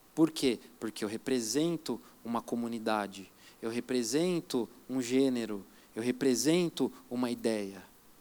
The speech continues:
Agora, quem eu represento, senão Jesus Cristo? Por isso que nós vamos totalmente contra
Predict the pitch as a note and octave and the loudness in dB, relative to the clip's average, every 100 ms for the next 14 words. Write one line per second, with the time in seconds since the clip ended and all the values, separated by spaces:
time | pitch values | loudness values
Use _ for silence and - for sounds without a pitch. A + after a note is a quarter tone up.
0 | - - - - - - B2+ C#3 C3 A2+ | -20 -20 -20 -20 -20 -2 4 10 10 10
1 | G2+ F#2 - - - - G#3+ A3 G#3 - | 4 -6 -18 -20 -20 0 2 2 -2 -2
2 | G3 G3 D#3 C3+ - C3 A2 A2 G2 - | 6 6 6 0 -2 -2 -2 -4 -6 -10
3 | - - - - - - - C3+ B2 A#2 | -18 -18 -20 -20 -20 -4 0 0 0 -2
4 | A2 A2+ - A#2 - - - - - - | -2 -2 -2 -2 -2 -4 -8 -14 -20 -20
5 | - - - - - - - - - - | -20 -20 -20 -20 -20 -20 -20 -20 -20 -20
6 | - - - - - - - - - - | -20 -20 -20 -20 -20 -20 -20 -20 -20 -20
7 | - - - - - - - - - - | -20 -20 -20 -20 -20 -20 -20 -20 -20 -20
8 | - E3+ F#3 - - F#3 F3 G3 G3+ F3+ | 2 6 8 8 6 2 6 8 10 8
9 | - - - - - - - - - C3 | 6 4 0 -12 -20 -20 -20 -20 -6 4
10 | D#3+ D#3+ - F3 F3+ E3 E3 - - - | 4 4 2 2 4 2 2 0 -2 -6
11 | - F#3+ F#3+ - A#2+ G#2 | 2 2 2 0 -2 -4